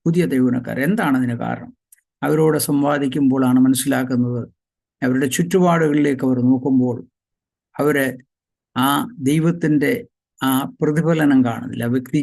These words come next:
ജീവിതങ്ങൾ. ഉദാഹരണത്തിന് ഒരു സുവിശേഷകൻ അവൻ വാക്കുകളിലൂടെ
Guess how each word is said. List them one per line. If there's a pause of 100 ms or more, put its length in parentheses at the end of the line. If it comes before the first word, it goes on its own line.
ജീവിതങ്ങൾ. (520)
ഉദാഹരണത്തിന് (500)
ഒരു
സുവിശേഷകൻ (480)
അവൻ (160)
വാക്കുകളിലൂടെ